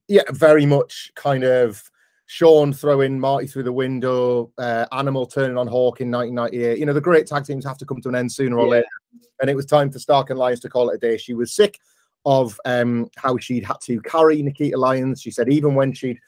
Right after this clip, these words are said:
Speaker 1: something like, I'm gonna, I'm taking a piss a little bit. I didn't think Zoe Stark's delivery was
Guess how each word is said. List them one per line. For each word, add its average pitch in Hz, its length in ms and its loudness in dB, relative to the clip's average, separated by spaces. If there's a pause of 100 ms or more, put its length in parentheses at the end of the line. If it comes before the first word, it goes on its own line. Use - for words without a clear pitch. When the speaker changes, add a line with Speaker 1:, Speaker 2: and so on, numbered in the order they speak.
(140)
Speaker 1:
something 330 320 2
like, 127 200 -4 (140)
I'm 139 80 -2
gonna, 151 160 4
I'm 135 100 -2
taking 185 240 -2
a 147 40 -2
piss 110 240 -10
a - 20 -8
little - 160 -6
bit. 98 140 -8 (460)
I 151 80 4
didn't 160 180 2
think 147 260 0 (100)
Zoe 135 160 0
Stark's 123 340 -2
delivery 117 360 -2
was 110 440 0